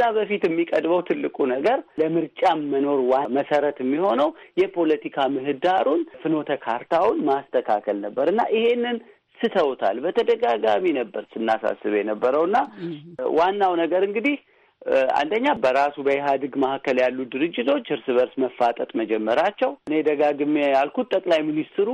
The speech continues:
ትግራይ ላይ ያላቸው ስልጣን ለእኔ አሁን ግልጽ አይደለም። የፌዴራል መንግስቱ ትግራይ ላይ ምንድን ነው ያለው ስልጣን? ትግራይ ራሱን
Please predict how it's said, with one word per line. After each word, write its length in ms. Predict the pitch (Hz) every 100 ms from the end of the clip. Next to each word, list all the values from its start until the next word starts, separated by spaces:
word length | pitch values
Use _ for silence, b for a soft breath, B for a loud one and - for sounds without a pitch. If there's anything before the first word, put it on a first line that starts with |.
| 311 285 -
ትግራይ 360 | 185 185 165
ላይ 160 | 160 147
ያላቸው 540 | 143 131 127 123 - 123
ስልጣን 400 | - 120 - 123
ለእኔ 220 | 120 127 151
አሁን 200 | 190 277
ግልጽ 260 | 151 143 -
አይደለም። 480 | 113 113 107 98 101
የፌዴራል 500 | 120 175 190 190 190
መንግስቱ 480 | 190 202 208 - 254 254
ትግራይ 340 | 160 175 175
ላይ 140 | 180 175 B B
ምንድን 360 | 196 190 175 143
ነው 100 | 123
ያለው 280 | 107 107
ስልጣን? 420 | 107 101 - 101 - _ -
ትግራይ 440 | 127 123 190 220 - 156
ራሱን 420 | 175 175 - 185